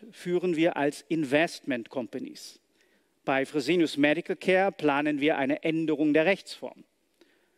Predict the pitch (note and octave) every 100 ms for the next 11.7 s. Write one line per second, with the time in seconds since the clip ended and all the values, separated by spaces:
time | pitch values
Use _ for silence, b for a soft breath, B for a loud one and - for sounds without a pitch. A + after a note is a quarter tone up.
0 | b b D#3 - G3 E3+ D3 D3 E3 F3+
1 | F#3 D3 D3+ - D#3+ C#3+ C#3+ D3 F#3+ -
2 | - E3 C3 A#2 A#2 - A#2+ - - -
3 | _ _ _ C#3+ D#3 - E3 F3 - F3+
4 | - C#3+ C#3 - C#3+ B2+ C#3 C#3 - C3
5 | B2+ C#3 - C3 A#2 C3+ - C3 B2 C3
6 | C3+ E3+ - _ _ b b b b b
7 | b b b b b A3 G#3 G#3 G3+ -
8 | - G3 E3 A#3 C4 - G#3 - F#3 -
9 | F3+ - G3 G#3+ - - D3 - D#3+ F3+
10 | D#3 F3+ - F#3 D#3+ E3+ F3+ E3 - F3
11 | E3+ - E3+ G#3 C4+ -